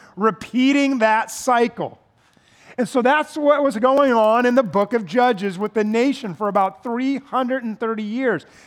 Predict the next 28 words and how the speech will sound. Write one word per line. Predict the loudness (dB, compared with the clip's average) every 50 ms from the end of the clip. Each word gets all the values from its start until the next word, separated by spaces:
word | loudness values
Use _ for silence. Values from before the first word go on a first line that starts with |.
| -18 -14
They | -10 -6
got | -4 -4 -4 -4
in | -6 -6
trouble. | 0 2 2 2 2 2 -2 -4 -4 -14 -20 -20 -12
They | -10 -2
got | 0 0 0 0 0
delivered. | -2 2 4 2 2 2 0 -4 -4 -6 -18 -20 _
They | -10 -4
got | -2 -2 -2 0 -4
in | -6
trouble. | 0 2 2 2 2 2 -2
They | -2 -4 -10
cried | -8 -4 -2 0 2 4 4
out | 2 2 0
for | 0 0 2
help. | 2 2 2 2 0 -2
They | -4 -6 -2
got | 0 0 -2 -2 -2
delivered. | -2 0 2 2 2 2 2 -2 0
Got | 0 -2 -2 -2
in | -6
trouble. | -2 0 2 2 2 0 -2
Cried | -4 -2 -2 0 0
out | -2 -2
for | 0 0
help. | 0 0 -2 0
Got | 0 0 0 0 -2
delivered. | -2 -2 2 2 2 2 2 -2 -4 -4 -8